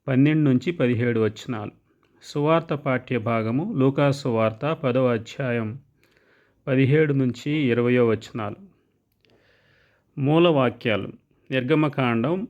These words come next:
ముప్పై మూడు, పదిహేడులో "నీ పేరును బట్టి నిన్ను ఎరుగుదునని మోషేతో చెప్పగా." ఒకటవ యోహాను రెండు పన్నెండులో "ఆయన నామమును బట్టి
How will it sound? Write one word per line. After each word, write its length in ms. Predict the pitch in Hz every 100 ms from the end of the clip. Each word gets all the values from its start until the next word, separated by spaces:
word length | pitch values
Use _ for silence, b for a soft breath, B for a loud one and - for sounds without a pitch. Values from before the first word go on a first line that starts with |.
| -
ముప్పై 300 | 127 - 143
మూడు, 260 | 135 127 127
పదిహేడులో 800 | 127 113 113 120 120 120 139 143 - _ _ _ _ _ 143
"నీ 200 | 143 139
పేరును 500 | 139 147 170 185 170
బట్టి 580 | 131 120 127 139 170 -
నిన్ను 260 | 143 131 131
ఎరుగుదునని 1000 | 123 123 127 139 131 123 113 110 113 135 _ 120
మోషేతో 680 | 117 120 - 120 117 120
చెప్పగా." 760 | 120 - 110 - 107 107 104 - - _ _ _ _ b b b b - -
ఒకటవ 400 | 139 156 175 170
యోహాను 540 | 151 135 123 120 127
రెండు 320 | 147 123 139 143
పన్నెండులో 800 | 139 123 135 123 107 107 120 165 _ -
"ఆయన 360 | 131 127 123 120
నామమును 640 | 117 117 139 170 185 175
బట్టి 540 | 135 110 - 131 180